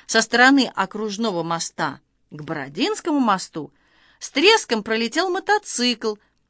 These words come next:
тот самый, что маячил возле школы. Это был тот же мотоцикл с тем же парнем за рулем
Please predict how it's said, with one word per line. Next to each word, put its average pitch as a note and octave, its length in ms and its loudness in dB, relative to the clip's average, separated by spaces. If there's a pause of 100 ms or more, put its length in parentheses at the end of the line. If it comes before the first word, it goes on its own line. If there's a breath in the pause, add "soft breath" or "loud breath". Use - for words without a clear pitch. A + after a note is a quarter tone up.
(160)
тот E3+ 200 -8
самый, F4 480 2
что - 200 -4
маячил F3 580 -2
возле F3+ 260 -8
школы. D3 500 -10 (840)
Это G#3+ 300 2
был G3 200 -2
тот G3 340 0
же E3 100 -6
мотоцикл A3 800 -4 (260 loud breath)
с - 100 -6
тем D4+ 220 2
же F3+ 140 -2
парнем C4+ 520 2
за B3+ 140 -2
рулем B3 460 -2